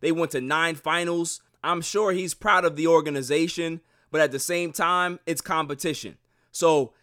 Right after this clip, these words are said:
he's not gonna be one of those guys that say, "Hey, you know, I, I, I love this team and I'm happy that they got," no, he's going to want to beat the Lakers and show them he doesn't need the glitz and the glamour of L A to build a powerhouse in the N B A. That's what he's out to show.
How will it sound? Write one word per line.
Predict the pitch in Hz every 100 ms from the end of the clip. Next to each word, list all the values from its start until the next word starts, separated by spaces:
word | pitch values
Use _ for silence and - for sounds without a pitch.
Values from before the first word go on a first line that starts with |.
| _
he's | 156 202 175
not | 180 175
gonna | 147 165
be | 151 160 160
one | 151 156
of | 143
those | 143 143
guys | 147 143 139
that | 127
say, | 156 170
"Hey, | 180
you | 151 156
know, | 127
I, | 117 -
I, | 120 -
I | 131
love | 151 175
this | 165 160
team | - 175 165
and | 147
I'm | 139
happy | 139 147 160 151
that | 151 135 120
they | 151
got," | 143 147
no, | 147 120 - _
he's | _ 202 214
going | 175 185
to | - 160
want | 156 170 160
to | 160
beat | 127 98 190 190 165
the |
Lakers | 156 156 147 147 135
and | 131
show | - 190 185 160
them | 131 110 104 -
he | - 180
doesn't | 190 165 165
need | 180 151
the | 127
glitz | 110 170 -
and | 160
the | 139
glamour | 123 156 160 147
of | 135 -
L | 151 151
A | 156 127 110 _ _ -
to | 139
build | 110 165 165 143
a | 139
powerhouse | - - 165 160 139 127 131 -
in | 131
the | 127 127
N | 123
B | 120 139
A. | 107 - _ _ _ _
That's | - 170 190
what | 175 170
he's | 160 147
out | 147 143
to | 113
show. | - 151 110